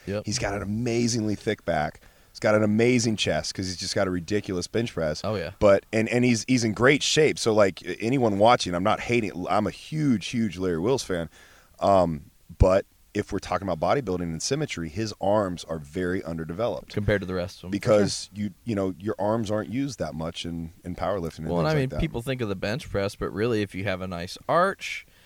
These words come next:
Speaker 2: It's
Speaker 1: um,
Speaker 2: back.
Speaker 1: if you're, if you're a little wider on your grip, like, all these things take the arms out of it and put more back, chest, you know, mechanic stuff going on,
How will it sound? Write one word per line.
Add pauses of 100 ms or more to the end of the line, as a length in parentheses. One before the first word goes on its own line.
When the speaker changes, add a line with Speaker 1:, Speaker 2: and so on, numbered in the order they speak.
(100)
Speaker 2:
It's
Speaker 1:
um,
Speaker 2:
back. (140)
Speaker 1:
if
you're,
if
you're
a
little
wider
on
your
grip,
like,
all
these
things
take
the
arms
out
of
it
and
put
more (360)
back,
chest, (120)
you
know,
mechanic
stuff
going
on,